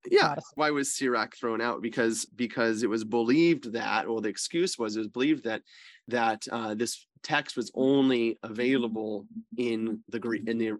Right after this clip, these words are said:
Speaker 1: original Greek. And at the Council of Jamnia in seventy A D, the Jews got together when the whole of Judaism was in massive crisis because of Christianity and the conversion to Christ-,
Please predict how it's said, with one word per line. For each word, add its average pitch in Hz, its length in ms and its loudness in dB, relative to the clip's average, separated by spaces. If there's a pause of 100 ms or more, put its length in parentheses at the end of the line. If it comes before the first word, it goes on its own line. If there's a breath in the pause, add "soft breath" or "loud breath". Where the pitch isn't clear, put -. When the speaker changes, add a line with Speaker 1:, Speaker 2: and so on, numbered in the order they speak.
(120)
Speaker 1:
original 113 340 -2
Greek. 117 480 0 (580 soft breath)
And 123 320 2
at 107 80 -2
the 113 100 -4
Council 156 600 0
of 147 80 2
Jamnia 139 840 0 (520)
in 120 680 2 (140)
seventy 214 600 4 (300)
A 180 160 4
D, 240 260 -4 (480 soft breath)
the 135 120 4
Jews 151 340 2
got 151 220 2
together 127 600 0
when 123 280 2
the 120 80 2
whole 185 540 4
of 120 80 0
Judaism 117 600 -2
was 107 140 -6
in 110 380 -2
massive 131 520 0
crisis 110 540 -4
because 110 380 -4
of 107 100 -6
Christianity 110 800 -2
and 104 100 -2
the 110 60 -6
conversion 127 640 2
to 113 80 -2
Christ-, - 320 -8